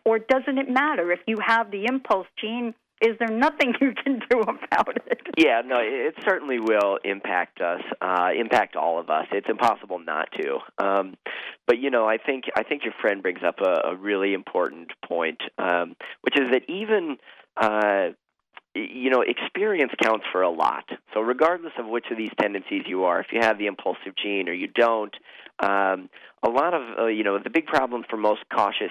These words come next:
Speaker 2: people is, you know, they, they sometimes struggle with indecision because they're afraid of making the wrong decision.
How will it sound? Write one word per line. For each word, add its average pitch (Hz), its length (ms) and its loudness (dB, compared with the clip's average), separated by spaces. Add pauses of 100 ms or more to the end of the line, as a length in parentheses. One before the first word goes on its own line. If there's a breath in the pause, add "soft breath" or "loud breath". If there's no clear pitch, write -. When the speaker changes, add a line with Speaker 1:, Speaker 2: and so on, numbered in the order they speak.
Speaker 2:
people 98 440 0
is, 90 200 0 (140)
you 92 180 -6
know, 85 160 0
they, 87 140 0 (100)
they 95 240 -2
sometimes 117 360 0 (100)
struggle 104 340 0
with 95 120 0 (100)
indecision 98 600 -6
because 85 280 -4
they're 82 140 0
afraid 92 340 0
of 85 80 -8
making 90 300 -4
the 85 100 -10
wrong 95 440 0
decision. 104 560 -6